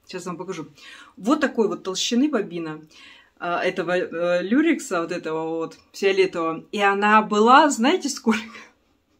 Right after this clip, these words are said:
<laughs> Девятьсот грамм. Девятьсот грамм.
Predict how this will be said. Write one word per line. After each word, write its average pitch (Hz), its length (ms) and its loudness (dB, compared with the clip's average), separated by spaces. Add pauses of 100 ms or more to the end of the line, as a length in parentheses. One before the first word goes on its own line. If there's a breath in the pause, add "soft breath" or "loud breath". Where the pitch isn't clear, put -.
(640)
<laughs> 427 480 -2
Девятьсот 196 460 -6
грамм. 165 300 -12 (560)
Девятьсот 202 440 -8
грамм. - 240 -8